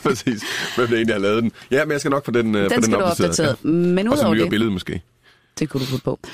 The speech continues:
Speaker 1: Ja.
Speaker 2: Men udover det, så, øh, kan man jo også læse nogle forskellige folk, du har arbejdet sammen med, som udtaler sig om, og hvordan du er at arbejde sammen med. Øh, og du bliver beskrevet som sådan en, som, øh, både, øh, har,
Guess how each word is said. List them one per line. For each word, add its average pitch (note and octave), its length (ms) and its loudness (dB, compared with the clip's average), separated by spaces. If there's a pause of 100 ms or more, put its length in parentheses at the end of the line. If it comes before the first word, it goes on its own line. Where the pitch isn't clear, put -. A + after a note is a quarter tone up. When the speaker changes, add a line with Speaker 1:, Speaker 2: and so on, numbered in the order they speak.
Speaker 1:
Ja. F2+ 120 -4
Speaker 2:
Men E3+ 120 2
udover F3+ 240 0
det, E3 200 0
så, E3+ 340 0
øh, - 180 -2 (240)
kan G3+ 120 2
man F3+ 120 2
jo E3 140 2
også F#3 180 -4
læse F3 280 0
nogle F3 140 2
forskellige F3 480 -2
folk, - 220 -4
du F#3 60 -2
har E3+ 60 0
arbejdet D3 280 -2
sammen F#3 300 -2
med, D3 140 0
som D#3+ 140 -2
udtaler E3 360 0
sig C#3+ 140 -2
om, C#3 120 -4
og - 60 -6
hvordan C#3 260 0
du D#3 80 0
er - 140 0
at F3+ 80 0
arbejde - 360 -4
sammen - 200 -6 (720)
med. C#3+ 280 2
Øh, - 120 0
og - 140 -2
du E3+ 60 0
bliver - 140 0
beskrevet F3+ 420 -4
som F3 100 2
sådan F#3 180 2
en, F3 260 0
som, D3 480 0 (100)
øh, D#3 140 -4
både, F3+ 480 2 (340)
øh, D3 280 2 (400)
har, D3+ 400 -2